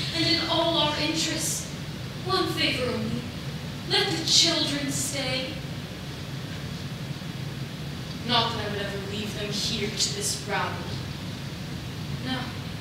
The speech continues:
They will be my messengers of death.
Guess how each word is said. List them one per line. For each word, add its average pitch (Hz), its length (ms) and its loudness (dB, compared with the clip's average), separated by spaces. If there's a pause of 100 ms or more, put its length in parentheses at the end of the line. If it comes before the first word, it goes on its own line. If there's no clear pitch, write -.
(1300)
They 269 300 8
will 269 100 2
be 254 160 2
my 247 280 2
messengers - 920 2
of 233 340 -4
death. 269 380 0